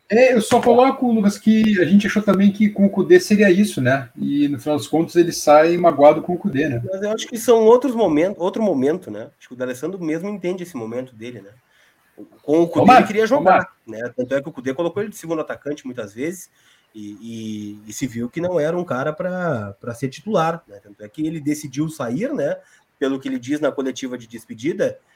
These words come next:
Speaker 2: ah, pra jogar, pra competir, né? Pra ser titular, pra respirar novos ares, onde ele poderia ser competitivo. No mercado, né, uruguaio, que é um pouco inferior ao Brasil,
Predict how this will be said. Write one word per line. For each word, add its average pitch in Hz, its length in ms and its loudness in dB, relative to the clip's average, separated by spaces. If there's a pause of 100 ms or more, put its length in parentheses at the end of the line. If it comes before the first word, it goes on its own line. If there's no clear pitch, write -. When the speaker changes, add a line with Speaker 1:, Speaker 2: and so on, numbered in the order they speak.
(260)
Speaker 2:
ah, 120 380 -6
pra 147 220 -2
jogar, 190 480 -4
pra 120 120 -10
competir, 156 600 -14
né? 120 180 -8
Pra 117 300 -10
ser 131 260 -6
titular, 123 540 -8
pra 127 100 -12
respirar 117 360 -12
novos 117 260 -12
ares, 131 240 -10
onde 175 140 -10
ele 170 80 -10
poderia 175 260 -10
ser 170 100 -16
competitivo. 190 640 -8 (400)
No 117 100 -12
mercado, 120 800 -8
né, 110 180 -8
uruguaio, 123 680 -6
que - 100 -12
é 120 80 -4
um 110 100 -8
pouco 123 380 -8
inferior 120 460 -4
ao 113 100 -2
Brasil, 139 560 -4